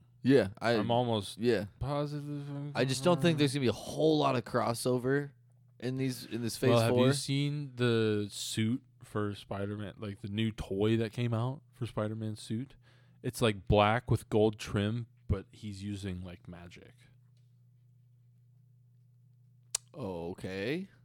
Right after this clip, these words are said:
Speaker 2: Yeah.
Speaker 1: I, I literally have nothing for that. That sounds insane.
Speaker 2: Yeah, I don't know. Uh, I don't know. I could. I, this toy could also just not be
Speaker 1: Yeah.
Speaker 2: real, but I've just seen this
Speaker 1: Yeah.
Speaker 2: where it's got, like, he's got this, like, blue circle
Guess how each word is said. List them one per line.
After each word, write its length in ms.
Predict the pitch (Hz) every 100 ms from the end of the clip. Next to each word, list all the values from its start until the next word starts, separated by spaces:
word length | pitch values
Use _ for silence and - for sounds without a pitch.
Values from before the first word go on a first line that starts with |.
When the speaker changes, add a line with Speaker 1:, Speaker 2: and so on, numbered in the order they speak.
| _ -
Speaker 2:
Yeah. 220 | 104 82 - - _ _ _ _ _ _ _ _ _ _ _ _ _ _ _ _ _ _ _ _ _ _ _
Speaker 1:
I, 180 | 104 98 95 _ -
I 180 | 110 110 98 98
literally 340 | 101 113 110 107
have 160 | 175
nothing 320 | - - 87 87
for 220 | - -
that. 180 | 123 131
That 220 | 95 95
sounds 260 | 98 92 90
insane. 540 | 85 - 85 82 147
Speaker 2:
Yeah, 160 | - 90 -
I 100 | -
don't 140 | 98 110
know. 180 | 98 87 _ _ _ -
Uh, 60 |
I 260 | 120 123 131
don't 140 | 139
know. 200 | 123 90 95 -
I 100 | 123
could. 300 | 147 160 156
I, 160 | 151 143
this 480 | 147 127 139 135 -
toy 300 | - 151 156
could 140 | 156
also 220 | 143 143 139
just 200 | 135 -
not 320 | 131 120 131
be 80 | 123
Speaker 1:
Yeah. 40 | 123
Speaker 2:
real, 380 | 139 123 110 -
but 80 | 110
I've 120 | 110
just 240 | 110 107
seen 320 | - 117 107 101
this 340 | 107 95 - -
Speaker 1:
Yeah. 140 | 110
Speaker 2:
where 180 | 120 123
it's 140 | 123 -
got, 240 | 127 135
like, 80 | 113
he's 120 | 110
got 160 | 113 113
this, 120 | 104
like, 180 | 110 98
blue 300 | 113 120 123
circle 720 | - - 117 110 117 117 127